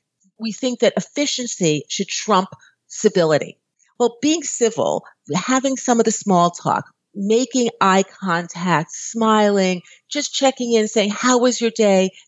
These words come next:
This isn't a waste of time. This speeds things up. This is kind of the grease of interpersonal <laughs> relations. And I think Jack was missing the point. And he ultimately was assigned a coach because he was seen as a high potential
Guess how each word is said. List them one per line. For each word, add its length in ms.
This 160
isn't 280
a 60
waste 420
of 100
time. 360
This 140
speeds 560
things 300
up. 240
This 200
is 180
kind 200
of 80
the 80
grease 440
of 180
interpersonal 840
<laughs> 0
relations. 640
And 80
I 60
think 260
Jack 380
was 180
missing 500
the 80
point. 400
And 120
he 140
ultimately 880
was 200
assigned 380
a 60
coach 540
because 400
he 120
was 220
seen 220
as 160
a 60
high 400
potential 840